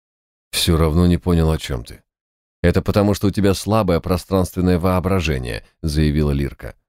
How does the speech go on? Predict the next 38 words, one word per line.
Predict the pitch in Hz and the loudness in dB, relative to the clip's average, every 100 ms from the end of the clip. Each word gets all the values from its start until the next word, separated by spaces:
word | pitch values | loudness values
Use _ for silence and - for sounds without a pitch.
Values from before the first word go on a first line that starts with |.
| _ _ _ _ | _ _ _ _
«Мне | - 160 | 0 2
с | 135 | 2
этим | 113 101 90 | 0 0 0
повезло, | 90 90 73 73 69 | 2 2 0 0 0
вот | 101 - - | 0 -2 -4
я | 90 95 | -2 0
и | 101 | -2
догадалась, | 90 90 98 85 71 67 | -2 2 2 2 0 -2
что | - - | -8 -4
нужно | 76 71 76 | -2 -2 -4
делать». | 67 65 53 - _ _ _ _ _ | -2 -4 -6 -18 _ _ _ _ _
«Ты | 101 | 4
разве | 117 120 120 | 4 4 2
до | 117 | 0
сих | 117 120 | 0 -2
пор | - 117 | 0 2
не | 117 | 0
понял?» | - 170 113 71 _ _ _ _ _ _ | 0 0 0 -4 _ _ _ _ _ _
Дарк | 73 80 78 - | 0 0 0 -6
кивнул. | - 78 69 53 - _ _ _ _ _ _ - | -2 0 0 -4 -10 _ _ _ _ _ _ -6
«Ход | - 127 92 | 2 2 2
твоих | 95 98 87 | 2 2 2
мыслей | 90 104 82 80 | 0 0 0 0
я | 80 | 2
уловил. | 82 87 73 58 - _ _ _ _ | 2 0 -2 -6 -14 _ _ _ _
Ты | - 98 | 2 4
решила, | 98 - 104 95 | 4 2 2 0
что | - 90 | 0 2
раз | 92 87 - | 2 0 -2
арки | 98 90 - 82 | 0 0 -2 0
нет | 82 78 | 0 -2
в | |
хижине, | - 120 107 92 85 73 - _ | -4 -2 2 2 2 0 -8 _
она | 76 85 | 0 0
должна | 87 90 80 98 | 2 0 2 0
располагаться | 90 - 82 82 92 82 | 0 -2 -2 0 -2 -2
где-то | 78 76 | -4 0
наверху. | 78 80 85 - - | 0 2 -2 -6 -16